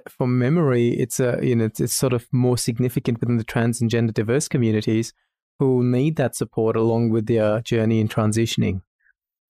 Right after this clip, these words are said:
So it gets quite confusing. In rural communities, trans people are eleven times more likely to consider suicide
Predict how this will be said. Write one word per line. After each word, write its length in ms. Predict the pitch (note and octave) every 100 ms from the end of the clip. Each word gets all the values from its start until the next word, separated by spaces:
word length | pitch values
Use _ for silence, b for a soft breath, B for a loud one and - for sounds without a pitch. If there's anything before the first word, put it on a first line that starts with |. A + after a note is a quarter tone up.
| _
So 280 | - C#3 C3
it 200 | D3+ C3+
gets 260 | A3 -
quite 280 | - F3+ D#3
confusing. 520 | C3 A#2+ G3+ G#3+ A#2+
In 120 | A#2 A#2
rural 300 | C#3 C3 B2
communities, 640 | A#2 A#2 D#3 B2 A#2+ -
trans 380 | - B2+ B2 -
people 360 | C3 - B2+
are 220 | A#2+ A#2
eleven 320 | A#2 A#2+ B2+ A#2+
times 360 | C3 A#2 -
more 120 | B2
likely 360 | A2+ A#2 - A#2+
to 80 | A2+
consider 360 | B2 - A#2
suicide 600 | A2+ C3 D#3 - G#2+ A#2